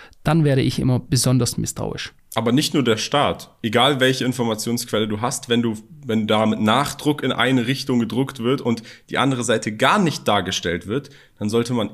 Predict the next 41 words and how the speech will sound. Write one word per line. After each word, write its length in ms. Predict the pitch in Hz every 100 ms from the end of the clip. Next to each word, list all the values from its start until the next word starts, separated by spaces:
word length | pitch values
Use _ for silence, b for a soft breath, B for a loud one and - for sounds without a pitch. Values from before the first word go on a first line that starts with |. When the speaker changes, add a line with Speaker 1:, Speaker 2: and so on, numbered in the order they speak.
| -
Speaker 2:
immer 520 | 147 156 98 98 - -
skeptisch 480 | - 131 131 107 -
sein. 120 | 85
Das 120 | 82
heißt 200 | 110 107
nicht, 160 | 143 135
dass 120 | 107
es 140 | 101
falsch 340 | - 143 208 -
ist, 160 | 107
es 120 | 107
kann 160 | - 107
auch 120 | 95
richtig 320 | 123 127 107
sein. 320 | - 82 95 131 B B
Es 80 | -
kann 120 | 110
auch 80 | 107
einen 120 | 110
guten 220 | 113 120
Grund 380 | 101 98 139 143
haben, 260 | 120 110 104
warum 240 | 101 104
da 80 | 101
mit 260 | 104 107 98
Dra-, 200 | 101 110
Nachdruck, 560 | 104 110 - - - b b b _ -
äh, 60 | 107
etwas 340 | - 107 107
vertreten 540 | - 104 - 143 127 101
wird. 240 | 113 - B B B -
Aber 680 | 123 151 113 107 127 - -
in 120 | 113
einem, 260 | 107 110 107
in 140 | 117
so 120 | 107
einem 220 | 139 160 139
Fall 260 | - 117
sollte 240 | 110 110 107
man 160 | 98
sich 200 | 98 -